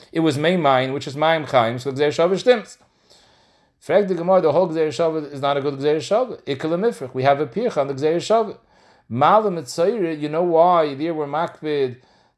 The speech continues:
that you have the chumrah, it has to be a kli cheres shlenasa b'malacha because it has other chumrah. Shekein ton eitz erez,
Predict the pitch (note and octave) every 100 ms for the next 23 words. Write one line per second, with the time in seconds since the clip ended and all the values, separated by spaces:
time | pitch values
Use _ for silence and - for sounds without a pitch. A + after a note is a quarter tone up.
0 | - B2+ C3+ D3+ C3+ C3 E3+ F3 C#3+ C3+
1 | D#3 - C3+ D3 E3 D3+ - C3+ - E3
2 | D#3 C#3+ A#2+ C3 C3+ D#3 - C#3 C#3 B2+
3 | C3 C#3 G3 D#3 C3+ C3+ C#3 D#3 G3+ D4
4 | D#3 A#2 F2 - - A#2+ A2 A#2+ A#2 G#2
5 | G2 E3 F3+ E3+ D#3